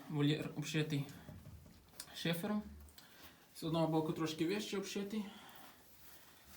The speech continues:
а з другого боку отак, ну, обшивати до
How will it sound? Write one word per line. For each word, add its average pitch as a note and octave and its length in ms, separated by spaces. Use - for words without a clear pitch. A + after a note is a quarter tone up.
а E3 80
з D#3 60
другого F#3+ 240
боку F3+ 280
отак, - 420
ну, F3+ 240
обшивати F3 640
до F3+ 400